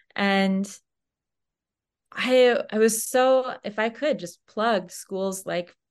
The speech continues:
Prescott College and, um, other progressive schools around the country that are focusing on social and environmental justice as studies. Um, I, I f-, I felt like I found my people when I arrived there, and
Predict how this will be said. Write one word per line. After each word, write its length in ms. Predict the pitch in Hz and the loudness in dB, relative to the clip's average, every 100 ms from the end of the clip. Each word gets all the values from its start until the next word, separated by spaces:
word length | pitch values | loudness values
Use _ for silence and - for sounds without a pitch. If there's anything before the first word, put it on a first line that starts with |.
| _ _ _ | _ _ _
Prescott 360 | - 190 - 180 | -6 -4 -4 -8
College 560 | - 180 175 170 170 180 | -2 2 2 2 -2 -8
and, 440 | 165 165 165 165 165 | -6 -6 -8 -10 -8
um, 300 | 165 165 - | -6 -6 -4
other 260 | 175 185 175 | 0 2 0
progressive 500 | 180 170 170 170 170 | -2 -4 -4 -6 -12
schools 300 | - 170 170 | -4 -4 -2
around 260 | 165 165 | -2 -2
the 140 | 165 165 | -6 -8
country 440 | - 170 - 170 | -6 -6 -2 -2
that 160 | 160 160 | 0 -2
are 100 | 165 | -2
focusing 580 | - 180 208 208 208 | 0 0 0 -2 0
on 180 | 190 175 | 0 -2
social 380 | - 170 165 170 | -4 -6 -6 -8
and 120 | 165 | -8
environmental 560 | 160 151 151 160 156 156 | -6 -6 -4 -4 -6 -6
justice 720 | 156 147 - 208 220 214 - _ - _ _ _ _ _ | -6 -6 -4 -4 -4 -4 -10 _ -20 _ _ _ _ _
as 320 | 190 202 208 202 | -2 0 2 0
studies. 760 | - 151 202 - - - - - _ _ _ - | -2 -2 -2 -6 -10 -8 -10 -12 _ _ _ -12
Um, 340 | 175 165 156 - - | -6 -6 -6 -10 -8
I, 680 | 180 190 202 196 190 185 190 _ _ _ _ | -4 0 2 4 2 0 -4 _ _ _ _
I 40 | 180 | -12
f-, 340 | 170 _ _ - | -12 _ _ -8
I 60 | 180 | -8
felt 360 | 175 196 202 208 | -4 -2 0 2
like 180 | 190 | 0
I 100 | 185 | 0
found 500 | 175 - 175 170 170 | -4 -4 -6 -4 -8
my 160 | 165 156 | -10 -14
people 540 | - 233 240 - - - | -4 -4 -2 -6 -8 -12
when 260 | - 170 | -8 -4
I 200 | 165 160 | -4 -4
arrived 420 | 160 160 160 170 - | -4 -2 -2 -4 -4
there, 340 | - - - - | -4 -4 -4 -6
and 440 | 165 156 156 160 | -6 -4 -6 -8